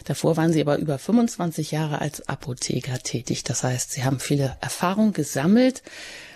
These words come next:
und darüber freuen wir uns. Herr Doktor Schlett, wie ist das denn? Wie lässt sich das erklären, dass, äh, Diabetes heute so ein, oder ist das so, dass das heute so eine Volkskrankheit geworden ist mit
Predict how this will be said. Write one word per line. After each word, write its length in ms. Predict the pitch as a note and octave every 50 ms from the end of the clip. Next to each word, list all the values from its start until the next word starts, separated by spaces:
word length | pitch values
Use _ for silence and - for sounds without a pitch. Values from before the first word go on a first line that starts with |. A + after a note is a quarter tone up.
| - _ -
und 380 | - F3 E3+ E3+ D#3+ - -
darüber 320 | E3 D3 D#3 D3 C#3+ C#3 C#3
freuen 440 | - - - D3 E3 G3 A3 A#3
wir 120 | G#3 G3+ -
uns. 400 | - F3 F3 F3 - - - - -
Herr 160 | - E3 E3+
Doktor 280 | - E3+ D#3+ - - D#3
Schlett, 420 | - - D#3 D#3 D3+ - - - -
wie 400 | - - - E3+ E3 E3 D#3+ D3+ - - _ _ _ _
ist 260 | - - D3+ C3+ - -
das 240 | D#3+ D3+ C3+ -
denn? 440 | - - D3 C#3 C3 C3+ C3+ C3 C3 - -
Wie 160 | - D3+ D#3
lässt 240 | D3 D3+ D#3 D#3 -
sich 160 | - F#3 -
das 160 | - D#3 - -
erklären, 580 | D3+ - - - D3 D#3+ F3 F3+ F3+ F3+ F3
dass, 380 | D#3+ D3 D3 C3+ - - - -
äh, 580 | - D3 C3+ C3+ C3 - - - - - -
Diabetes 880 | D3+ - D3 C#3+ C#3 C#3+ - - D#3 D#3+ E3+ - - E3 D3+ - - -
heute 460 | D#3+ D#3+ D#3 D3+ - D#3 D3 - - - -
so 420 | D3+ D3 C#3+ D3+ E3 F3+ F#3+ - -
ein, 380 | - - D#3 D3+ D#3 D#3+ D3+
oder 240 | - - - C#3+ -
ist 160 | - - -
das 180 | - G#3+ G#3 -
so, 140 | - A#3 A#3
dass 180 | A3+ G3 F3+
das 200 | - F3+ E3+ -
heute 240 | - E3+ F3 - E3+
so 180 | D#3 E3+ E3 -
eine 280 | - D#3+ D#3+ D#3 D3 -
Volkskrankheit 920 | - - - - F3 F3+ F#3+ F#3+ - - - - F3 F3 - E3+ E3 -
geworden 500 | E3 D3 D3+ D3 C#3+ D#3 E3+ F#3 F#3+ -
ist 400 | F3+ F3 F3 - - - _ -
mit 400 | E3 D#3+ E3 F3 F3 - -